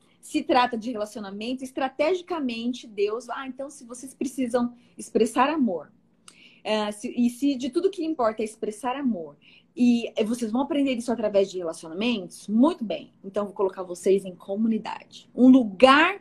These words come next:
para se pertencer, né? Ser cristão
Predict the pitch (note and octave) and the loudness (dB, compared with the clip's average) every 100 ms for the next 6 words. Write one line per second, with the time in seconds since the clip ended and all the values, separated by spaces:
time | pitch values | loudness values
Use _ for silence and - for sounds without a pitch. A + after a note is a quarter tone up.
0 | - C4+ D4 D#4 D#4+ - C4 - C4+ C#4 | -2 0 0 -2 -8 -8 -10 -8 -10 -6
1 | B3 B3+ - - - - F3+ F#3+ _ _ | -6 -6 -8 -14 -12 -12 -12 -14 _ _
2 | _ - - - - _ _ - - G#4 | _ -20 -20 -20 -20 _ _ -20 4 6
3 | A4+ D#4 A#3+ - B3 G#3+ - | 6 2 -4 2 2 2 -2